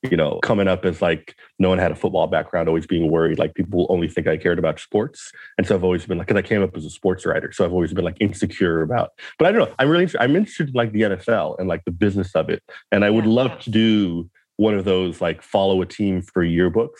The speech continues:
Speaker 1: like Collision
Speaker 2: Yeah.
Speaker 1: and Crossers or some of the, like, if you can get access. So, like,
Speaker 2: Mm-hmm.
Speaker 1: it's, like, it's on somewhere on the horizon.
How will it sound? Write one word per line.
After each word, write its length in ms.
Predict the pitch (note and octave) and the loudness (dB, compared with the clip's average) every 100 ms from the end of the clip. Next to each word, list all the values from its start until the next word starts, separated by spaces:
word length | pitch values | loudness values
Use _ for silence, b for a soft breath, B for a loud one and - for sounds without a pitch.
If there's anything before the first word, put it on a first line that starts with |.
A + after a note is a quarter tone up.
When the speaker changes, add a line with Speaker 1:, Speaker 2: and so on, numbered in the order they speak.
| - | -6
Speaker 1:
like 160 | F2+ - | -4 -2
Collision 280 | G#2+ G2 G2 | 0 0 -2
Speaker 2:
Yeah. 80 | F2+ | -4
Speaker 1:
and 140 | - | 0
Crossers 480 | A#2 A2 A2 G2 F#2 | 0 2 0 0 0
or 80 | F2 | -2
some 180 | G2 | -2
of 60 | F#2+ G2 | -2 -4
the, 40 | B B - | B B -2
like, 120 | G2 | 0
if 100 | F#2+ | 2
you 80 | F#2+ | 2
can 60 | |
get 100 | F#2 | 2
access. 480 | E2+ F2+ - C#3 D3+ - _ b - | 0 -2 0 0 -2 -10 _ b 0
So, 100 | B2 | 2
like, 160 | G#2+ | 2
Speaker 2:
Mm-hmm. 160 | F#2+ A#2 | 0 -2
Speaker 1:
it's, 80 | C#3 | 0
like, 260 | A#2+ - _ _ _ | -2 -2 _ _ _
it's 180 | C3 A#2+ | -2 2
on 400 | C#3+ C#3+ C3+ A#2+ | 2 2 0 -6
somewhere 460 | - E3+ E3 D#3 C#3 | -4 -2 0 0 0
on 100 | B2 | -2
the 80 | A2 | -2
horizon. 440 | A2 G#2 F#2 | 0 0 0